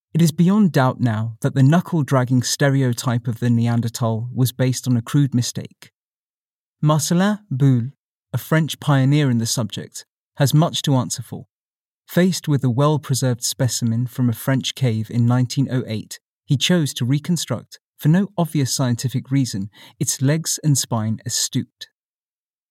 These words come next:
A widely circulated illustration of a reconstructed body depicting the Neanderthal as more ape-like than recognizably human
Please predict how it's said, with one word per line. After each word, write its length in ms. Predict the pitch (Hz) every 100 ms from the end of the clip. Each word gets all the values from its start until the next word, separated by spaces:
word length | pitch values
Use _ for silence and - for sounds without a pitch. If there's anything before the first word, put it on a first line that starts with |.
| -
A 60 |
widely 480 | 135 160 180 180 156
circulated 640 | - 139 123 131 120 -
illustration 720 | - 120 117 - 147 143 - 113
of 80 | 110
a 80 | 123
reconstructed 840 | 120 160 - 151 - 113 - 120
body 300 | 117 110 110
depicting 580 | - 110 151 151 - 135
the 120 | 127
Neanderthal 840 | 123 123 127 139 127 - 110 98 -
as 140 | 117
more 240 | 131 127 -
ape-like 600 | 175 190 127 120 85 - _ _ -
than 100 | 131
recognizably 720 | 135 - 131 131 127 127 127
human 500 | 113 185 165 104 104